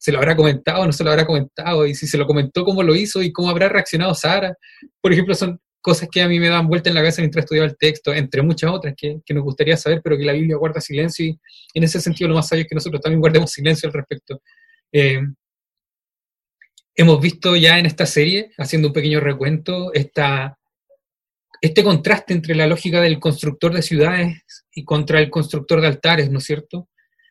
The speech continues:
Abraham ha conocido otros reyes que, eh, tienen su propia ciudad,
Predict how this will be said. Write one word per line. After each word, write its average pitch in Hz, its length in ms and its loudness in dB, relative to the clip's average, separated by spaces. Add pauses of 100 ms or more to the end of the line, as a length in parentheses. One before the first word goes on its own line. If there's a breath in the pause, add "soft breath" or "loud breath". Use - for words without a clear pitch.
(340)
Abraham 147 560 2
ha 151 80 -2
conocido 165 400 0
otros 156 260 0
reyes 147 440 0
que, 139 480 0 (500)
eh, 123 540 -4 (120)
tienen 175 260 4
su 147 180 -4
propia 160 260 2
ciudad, 151 460 0